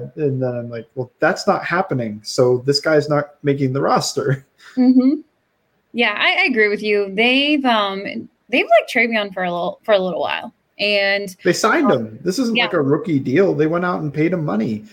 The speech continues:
Speaker 1: And then everything I've heard from the actual staff has been, he's the third down back. And I guess it's a little bit of a competition, which, how does that get decided? I have no idea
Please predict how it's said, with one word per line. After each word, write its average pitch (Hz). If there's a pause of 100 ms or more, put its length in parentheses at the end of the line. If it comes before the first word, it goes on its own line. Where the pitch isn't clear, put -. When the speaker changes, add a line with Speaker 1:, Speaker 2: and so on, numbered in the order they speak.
(180)
Speaker 1:
And 143
then 175
everything 170
I've 147
heard 147 (100)
from 139
the 131
actual 143
staff 156 (220)
has 143
been, 143
he's 147
the 147
third 156
down 143
back. 110
And 127
I 139
guess 147
it's 135
a 127
little 135
bit 135
of 131
a -
competition, 131
which, 117 (360)
how 143
does 123
that 131
get 143
decided? 143
I 123
have 113
no 120
idea 120